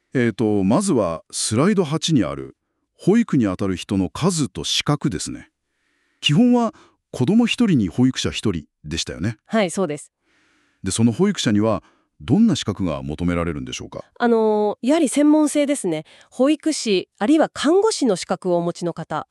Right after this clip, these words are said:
Speaker 1: なるほど。
Speaker 2: もしくは、都道府県とかが行っている居宅訪問型保育基礎研修。こういったものを修了していることが求められますね。
Speaker 1: あー、専門的な知識とかスキルが、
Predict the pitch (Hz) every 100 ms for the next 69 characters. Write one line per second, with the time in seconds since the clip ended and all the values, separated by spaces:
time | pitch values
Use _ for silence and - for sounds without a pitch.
0 | - 95 147 143 85 - _ _ _ _
1 | - 277 - 311 330 302 - - 240 349
2 | 403 349 262 190 170 160 - 175 208 208
3 | - 202 214 214 - _ - 220 311 320
4 | 330 294 285 285 269 262 254 240 226 208
5 | 214 202 208 - - 190 190 165 - 139
6 | - _ _ _ - 320 - 302 311 269
7 | 190 208 202 196 - 202 185 180 175 254
8 | 175 160 156 151 147 143 - 135 139 -
9 | 69 69 65 98 104 120 120 131 123 123
10 | - 165 - - 101 80 - - 127 104
11 | 123 90